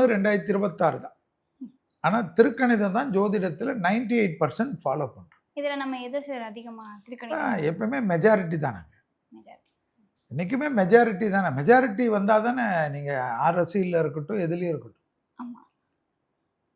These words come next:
Speaker 1: புரியுதுங்களா? எதுவா இருந்தாலும் அப்சல்யூட் தானே. சிங்கிள் லார்ஜஸ்ட் மெஜாரிட்டின்ற கருத்து தானே.
Speaker 2: ஆமா.
Speaker 1: அப்சல்யூட் மெஜாரிட்டி, சிங்கிள் லார்ஜஸ்ட் மெஜாரிட்டி எது வந்தாலும் அவங்களுக்கு தானே முன்னுரிமை உலகத்துல உண்டு. According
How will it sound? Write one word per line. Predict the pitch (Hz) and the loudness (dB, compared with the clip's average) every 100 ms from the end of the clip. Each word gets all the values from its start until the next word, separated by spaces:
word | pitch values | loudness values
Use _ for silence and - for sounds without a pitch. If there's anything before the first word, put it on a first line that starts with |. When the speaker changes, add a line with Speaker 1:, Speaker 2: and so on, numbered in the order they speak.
| - | -6
Speaker 1:
புரியுதுங்களா? | 165 160 139 120 98 98 | -2 -2 -2 -6 -8 -12
எதுவா | 92 160 | -6 -2
இருந்தாலும் | 196 277 269 | -2 0 0
அப்சல்யூட் | 190 202 220 175 160 | 0 0 -2 -4 -6
தானே. | 160 143 | -6 -6
சிங்கிள் | 175 190 202 190 | -4 0 2 2
லார்ஜஸ்ட் | 180 170 165 165 | 2 -2 -6 -6
மெஜாரிட்டின்ற | 160 170 147 156 147 139 - | 0 2 0 -4 -6 -6 -10
கருத்து | 123 110 98 | -12 -14 -20
தானே. | - 330 | -20 -20
Speaker 2:
ஆமா. | 233 220 233 _ _ _ _ _ _ _ _ - | -20 -20 _ _ _ _ _ _ _ _ _ -6
Speaker 1:
அப்சல்யூட் | 156 175 196 165 160 | -4 0 0 0 -4
மெஜாரிட்டி, | 143 151 143 185 190 | -2 0 0 -2 -4
சிங்கிள் | 185 185 185 170 | -4 -2 0 2
லார்ஜஸ்ட் | 156 147 143 143 | 0 -2 -6 -6
மெஜாரிட்டி | 135 139 127 190 160 | -6 -6 -4 0 0
எது | 196 190 | 0 0
வந்தாலும் | 190 226 175 | 0 0 0
அவங்களுக்கு | 190 196 180 | -2 -2 -2
தானே | 196 185 160 | -2 -2 -4
முன்னுரிமை | 170 165 143 135 139 | -4 -4 -4 -4 -2
உலகத்துல | 202 226 202 160 | 0 0 0 -2
உண்டு. | 123 98 _ _ _ _ _ _ _ _ _ - 120 | -2 -12 _ _ _ _ _ _ _ _ _ -20 0
According | 196 214 226 | 6 6 6